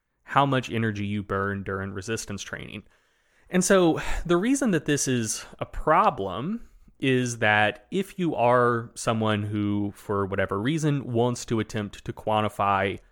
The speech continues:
how much energy you're burning during exercise, there are, uh, good, reliable heuristics for endurance training. So, um, the, the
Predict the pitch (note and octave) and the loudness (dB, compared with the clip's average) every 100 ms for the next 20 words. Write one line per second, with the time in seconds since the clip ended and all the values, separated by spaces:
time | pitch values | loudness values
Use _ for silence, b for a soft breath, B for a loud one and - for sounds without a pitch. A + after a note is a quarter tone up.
0 | _ _ F3+ F#3 F3 C#3+ C3+ B2+ A#2 A2+ | _ _ 0 2 0 0 -2 0 0 -2
1 | G#2 G#2 G#2+ G2+ G2 G2 G2 F#2 - - | 0 0 0 -2 -2 -4 -6 -10 -14 -10
2 | - - - _ _ _ _ A2 A#2+ A#2 | -10 -10 -14 _ _ _ _ -4 2 2
3 | A2+ A2+ A2 G#2+ G#2 G#2 - _ _ - | 2 2 4 4 4 0 -6 _ _ -4
4 | A2 G#2 G2+ F#2 C3+ G#2+ C3+ E3 D3+ C3+ | 0 0 0 -2 -6 -4 0 0 0 -2
5 | G#2+ G#2+ A2+ A2+ A2 - G#2 G#2 G#2+ - | 2 4 2 2 -2 0 -2 0 -2 -2
6 | G#2 - - - G#2 G#2 G2+ G2 - - | -4 -4 -12 -4 0 4 2 2 -4 -12
7 | - G#2+ F#2+ G#2 C#3 - D#3 D#3+ F#3 G#3+ | -6 -2 0 0 -2 -4 -2 0 -4 -8
8 | - - G#2 G2 G2 F#2+ b b b G2+ | -12 -4 0 2 2 -2 b b b -2
9 | G2+ G2+ G2+ - A#2+ A2 G#2 G#2 G#2+ G#2 | -2 -2 -6 -8 0 2 2 2 0 2
10 | G2+ | 0